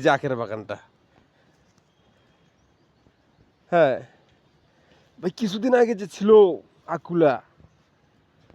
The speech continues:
সত্যি কথা কি, আমরা এখান থেকে একটা আখ চুরি করে খেয়েছিলাম। তো অনেক সুস্বাদু,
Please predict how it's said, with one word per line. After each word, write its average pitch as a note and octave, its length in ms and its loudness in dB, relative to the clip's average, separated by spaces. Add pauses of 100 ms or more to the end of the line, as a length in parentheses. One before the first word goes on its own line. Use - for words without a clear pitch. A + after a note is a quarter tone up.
(500)
সত্যি F3 280 -12
কথা F#3+ 160 -2
কি, G#3+ 100 -4
আমরা G3 240 0
এখান F3+ 180 -6
থেকে F#3 160 -10
একটা F3+ 220 -6 (120)
আখ E3+ 80 -6 (360)
চুরি D3 240 -6
করে A2+ 200 -8
খেয়েছিলাম। G2 360 -18 (1700)
তো B2 40 -10 (140)
অনেক D#3+ 220 0
সুস্বাদু, E3+ 340 -10